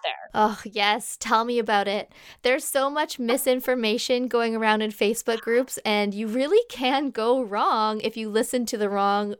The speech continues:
Speaker 2: advice. Yeah, so if you know a few, yeah, so if you pay attention to a few of the pros and you know who you can trust their advice, you're gonna be a lot better off.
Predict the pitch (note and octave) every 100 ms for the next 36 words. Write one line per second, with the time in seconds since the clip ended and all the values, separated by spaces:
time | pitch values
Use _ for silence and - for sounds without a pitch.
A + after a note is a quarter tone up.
0 | _ G#3 G#3 A#3+ B3+ C3+ A#3 - - -
1 | - - A3 C4 D4+ C4 A#3+ A#3+ C4+ C#4+
2 | C4+ C#4+ E4 D4+ D4+ - B3+ C#4 C#4 -
3 | G#3+ _ _ _ _ - G4+ B3+ A3+ C4
4 | B3 C4+ B3+ B3 D#4 D4+ C4 C#4 B3 C4+
5 | B3 A3+ - A#3 A3+ - - - A3+ -
6 | B3+ C#4+ C#4+ A#3+ A3+ - - B3 B3+ B3
7 | A3+ - G#3+ G#3+ G#3+ A3+ A#3+ G#3+ G#3 G#3+
8 | G3+ - B3 B3 C4 - G#3+ G3+ G3+ G3
9 | F#3+ G3+ G#3 G#3 A#3+ C4 B3 A3+ G3 G3
10 | G3 G#3 F#3+ E3+ - - -